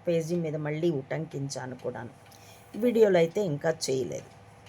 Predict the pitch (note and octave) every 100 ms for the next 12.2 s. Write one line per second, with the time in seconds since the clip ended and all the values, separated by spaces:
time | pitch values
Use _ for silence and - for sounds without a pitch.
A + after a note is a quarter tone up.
0 | - - - - - - - - - -
1 | F#3+ A3+ G#3+ G3+ F#3 F3 G3 F#3+ G#3+ F#3+
2 | E3+ F3+ G3+ G3 E3+ E3 D3 D3+ D#3 E3
3 | D#3+ D#3 D3+ C#3 C#3+ D3 D3+ C#3 E3+ F#3+
4 | D#3 F3+ F#3 F3+ D3 E3+ G3+ F#3+ F3 -
5 | C#3 C#3+ F3 F3 E3 F3 - E3+ - -
6 | G#3 A#3 B3+ G#3 D3+ - C#3+ - C#3 G3
7 | A#3+ D#3+ E3+ - F3+ F#3 D#3+ C#3 D3+ G#2+
8 | G2 C#3+ - F#2+ - F#2 - - - -
9 | - - C#4 D4 A#3+ G3 F3 F3 B3 B3
10 | D4+ C#4 G3 D#3 C#3+ - - - F#3 A#3
11 | C4+ B3 G3+ F#3+ F3 E3 D#3+ E3+ E3 D3+
12 | D3+ F3+